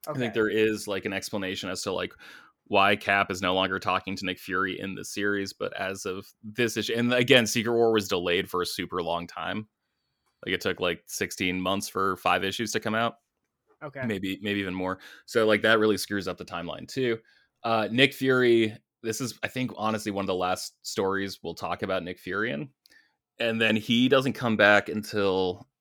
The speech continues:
Speaker 1: I wanna say, like, two thousand eight or so, two thousand nine, with an event called Secret Invasion.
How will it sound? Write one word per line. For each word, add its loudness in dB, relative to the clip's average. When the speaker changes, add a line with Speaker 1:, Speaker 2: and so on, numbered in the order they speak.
Speaker 1:
I -6
wanna 0
say, -4
like, -4
two -6
thousand 0
eight -6
or -8
so, -6
two -14
thousand -4
nine, -8
with -6
an -4
event -4
called -6
Secret -10
Invasion. -12